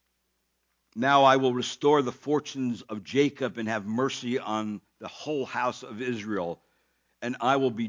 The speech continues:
jealous for my holy name." So God is jealous for his own glory,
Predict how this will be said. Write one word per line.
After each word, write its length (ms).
jealous 960
for 340
my 260
holy 480
name." 520
So 160
God 260
is 180
jealous 440
for 200
his 200
own 200
glory, 600